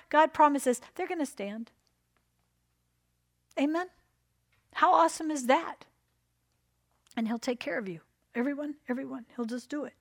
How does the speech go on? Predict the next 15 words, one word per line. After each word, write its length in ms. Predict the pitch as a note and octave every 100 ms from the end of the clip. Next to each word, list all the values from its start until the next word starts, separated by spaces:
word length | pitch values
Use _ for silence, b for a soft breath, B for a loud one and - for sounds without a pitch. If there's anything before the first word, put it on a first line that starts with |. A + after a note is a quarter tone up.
| _ _ -
All 60 | A#3
right. 160 | C#4 - _ _ _ _ - b b b b
So 200 | - C#4+
we're 180 | C#4 D#4
already 320 | E4+ G4+ F#4+
seeing 340 | - E4 D4+
here 400 | C#4 C4+ B3+ C4 - b b b
David 300 | C#4 C4+ D4+
setting 320 | - C4+ D4
this 160 | C#4+ C#4
thing 240 | - C#4+
up. 180 | G3+ A3+ - b b b _ _ _ _ _ - B B
But 500 | F#4+ D4+ - - - - _ _ _ _ _ _ _ _ _ _ _ _ - - b b b _ _ _ _ _ _ _ _ _ _ _ _ _ _ _ _ _ _ _ _ _ _
the 80 | A#3
husband 520 | D#4 D#4 B3+ A#3 A#3+